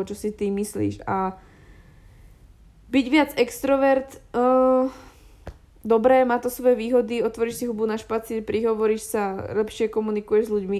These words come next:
ale, a ver mi, človek, ktorý hovorí menej niekedy, je fakt rozumnejší a viac si veci premyslí, než ten, ktorý proste otvára hubu na špacír len tak. Takže vytvor si novú komunitu ľudí okolo seba. Ja som musela odstrihať strašne veľa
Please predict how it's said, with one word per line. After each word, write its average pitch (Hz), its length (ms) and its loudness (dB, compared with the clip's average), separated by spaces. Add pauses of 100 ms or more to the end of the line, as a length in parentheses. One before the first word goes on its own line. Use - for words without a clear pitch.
ale, 202 480 -4 (560)
a 190 400 -4
ver 226 160 2
mi, 202 400 -4
človek, 220 320 2
ktorý 220 380 0
hovorí 214 340 2
menej 208 400 0
niekedy, 196 500 -2 (140)
je 190 280 0 (280)
fakt 202 160 -6
rozumnejší 196 800 -4
a 185 240 -8
viac 196 240 -2
si 214 80 -4
veci 196 240 -4
premyslí, 196 840 -6 (200)
než 208 240 -6
ten, 202 160 -2
ktorý 196 240 0
proste 208 280 -8
otvára 208 360 -2
hubu 196 320 -2
na 190 120 -6
špacír 196 440 -6
len 185 320 -6 (160)
tak. 101 320 -6
Takže 202 400 -2 (1000)
vytvor 302 300 2
si 320 140 -6
novú 285 240 0
komunitu 269 480 0
ľudí 240 160 -4
okolo 226 320 2
seba. 220 320 0
Ja 208 120 0
som 220 280 -2
musela 226 400 0
odstrihať 226 440 2
strašne 247 320 -2
veľa 214 200 0